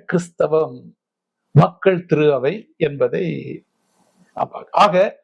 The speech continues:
ஒரு இரண்டு விதமான திரு அவைகள் இங்கு செயல்படுவதை நாம் கொஞ்சம் ஆழமாக பார்த்தால் கண்டுபிடிக்கலாம். இந்த மக்கள் கிறிஸ்தவம், நான் சொன்னேன், சாதாரண மக்களுடைய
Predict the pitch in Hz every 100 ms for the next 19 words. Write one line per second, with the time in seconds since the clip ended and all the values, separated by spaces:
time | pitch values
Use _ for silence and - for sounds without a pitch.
0 | _ _ _ 220 247 220 254 311 320 285
1 | 277 254 254 262 - 220 262 262 233 220
2 | 226 262 240 _ _ _ _ _ - 202
3 | 233 - 220 254 240 214 208 220 262 -
4 | _ - 233 233 339 311 277 226 247 240
5 | 226 190 196 180 180 - 196 208 196 240
6 | 233 170 113 - _ _ _ _ _ _
7 | _ _ _ _ _ - - - - -
8 | - 226 302 240 208 - 302 240 269 240
9 | 208 226 247 214 180 196 233 233 185 185
10 | 196 202 202 170 - 147 143 135